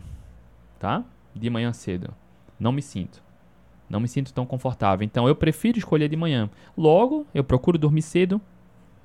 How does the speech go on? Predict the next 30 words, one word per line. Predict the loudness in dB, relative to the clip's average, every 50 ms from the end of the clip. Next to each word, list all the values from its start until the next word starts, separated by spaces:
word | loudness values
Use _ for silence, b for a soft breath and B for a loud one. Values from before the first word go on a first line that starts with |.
| -20 -20 _ _
trabalhar | -4 -2 0 0 0 0
a | -2 -2
qualidade | -2 -4 -2 -2 -2 -2 -2
do | -4
sono, | -8 -4 -4 -2 -2 -4 -6 -8 -12 _ _ -20 _ _ _ _ _ -10
trabalhar | -8 -4 -2 0 0 0
o | 0
estilo | 0 -2 -4 -2 -2 -2
de | -4 -6
vida, | -4 -4 -4 -4 -4 -6 -8 -10 b b b b b b b b b _
né? | -2 -2 -2 -2 -2
Ajudar | 0 0 2 2 4 6 6 6
os | 6
filhos | 4 0 2 2 4 2
na | 2 2
escola. | 0 0 2 4 4 6 6
Então, | 4 2 2 2 4 4 4
eu | 2
faço | 2 2 -2 -2 0
café | -6 -8 -4 -4 -2
da | 0 0
manhã, | 2 2 2 2
almoço | 2 2 0 -2 -2
e | -4
jantar, | -4 -2 0 2 2 2 0 -2 B B B B B B
levo | 2 4 4 4 4
os | 2 -2
filhos | 0 -2 -2 -2 0
pra | 2 2 2
escola, | 2 2 2 4 6 6 6 4